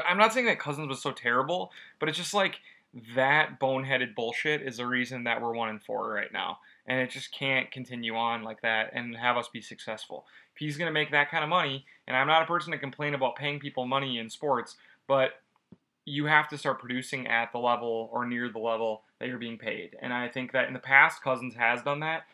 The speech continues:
And I would say this year, he's definitely, um, not performing to the, the cash he's been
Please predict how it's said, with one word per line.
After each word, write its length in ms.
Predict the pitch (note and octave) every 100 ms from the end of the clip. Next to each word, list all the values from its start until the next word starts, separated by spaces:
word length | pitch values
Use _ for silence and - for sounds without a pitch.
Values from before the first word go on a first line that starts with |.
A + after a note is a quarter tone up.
| _ -
And 80 | C3
I 80 | C3
would 140 | B2+
say 160 | - B2
this 320 | A#2+ B2 -
year, 400 | B2+ B2 A#2 G#2+
he's 220 | A2+ G#2
definitely, 680 | - A#2 A#2 A#2 A#2 A2+ A2 - A#2
um, 300 | G#2 G#2 G2+ _
not 380 | B2 A#2+ A2 -
performing 460 | A#2 A#2 A#2 A2 G#2+
to 200 | A2 G#2
the, 220 | A2 G#2+
the 120 | A#2+ G2+ -
cash 320 | A#2 A2+ G#2+
he's 160 | A2+ G2+
been 220 | G#2